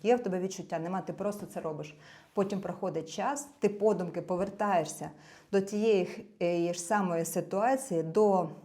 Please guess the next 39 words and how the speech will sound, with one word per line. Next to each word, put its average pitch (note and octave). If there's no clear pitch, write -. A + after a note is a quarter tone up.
тих G#3
вправ, A#3
які F#3+
ти F3
робив, D3+
і G3
тебе G#3
просто G3
пробиває. D3
Я D#3
не F#3
знаю, D3
чи G#3
це F#3
день D#3
такий, D3
чи -
просто G3+
психіці G3
треба F#3+
час, F3
розумієте, E3
щоб G3
з -
цим, A3
з -
цим G#3+
справитись, D#3
щоб -
ти -
був G#3
готовий. D3+
Ну, G#3
це, G#3
це A3
не G#3
відбувається F3+
відразу D#3
так. -